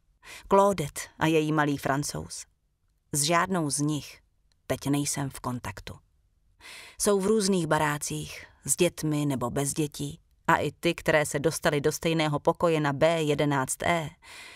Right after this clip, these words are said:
se ode mě vzdalují, jako by už byly někde jinde. Možná si ke mně nechtějí vytvořit vazbu. A možná cítí, že jsem to já,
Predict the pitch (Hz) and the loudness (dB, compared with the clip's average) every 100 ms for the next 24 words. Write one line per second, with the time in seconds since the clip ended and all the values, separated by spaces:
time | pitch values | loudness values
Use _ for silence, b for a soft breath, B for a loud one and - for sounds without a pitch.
0 | B B B - - 175 156 139 120 123 | B B B 2 2 2 2 0 -2 -6
1 | 127 120 120 107 139 b b b b - | -6 -6 -10 -12 -16 b b b b -6
2 | 147 147 160 156 147 139 156 160 160 151 | -2 0 0 -2 -4 -2 0 0 0 0
3 | 143 143 135 127 117 - - _ _ _ | -2 -6 -6 -8 -8 -12 -18 _ _ _
4 | _ _ _ - B B 147 147 156 165 | _ _ _ -20 B B -4 2 0 2
5 | 196 208 208 208 - 233 208 147 - 139 | 0 2 2 2 0 0 0 -2 -4 -4
6 | - - 131 131 - 127 - _ _ B | -4 -6 -6 -6 -8 -14 -16 _ _ B
7 | B B - 151 147 160 156 - 165 - | B B -2 0 2 2 2 0 -4 -2
8 | 175 180 190 196 _ 156 160 160 156 147 | -4 -4 -8 -14 _ -4 -2 0 0 -2
9 | 139 139 139 160 | -4 -2 -4 -8